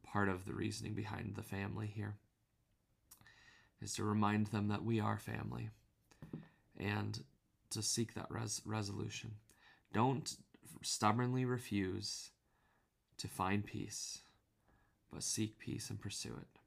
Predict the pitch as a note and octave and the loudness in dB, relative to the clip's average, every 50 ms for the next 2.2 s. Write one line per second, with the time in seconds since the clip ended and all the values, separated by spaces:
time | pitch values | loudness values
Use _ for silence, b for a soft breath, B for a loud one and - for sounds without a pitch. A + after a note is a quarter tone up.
0 | _ _ _ _ _ B B B B B B B B _ - - G#2 G2 G2+ G2+ | _ _ _ _ _ B B B B B B B B _ 2 6 8 8 10 8
1 | G2+ G#2 G2+ F2 G2 - - G#2+ A2+ G2 F#2 G2 - - - - A2+ A2 G2+ G2+ | 8 6 4 2 2 0 2 2 2 2 2 0 -2 -6 -4 2 2 4 4 4
2 | G2+ G#2 G#2+ | 2 2 0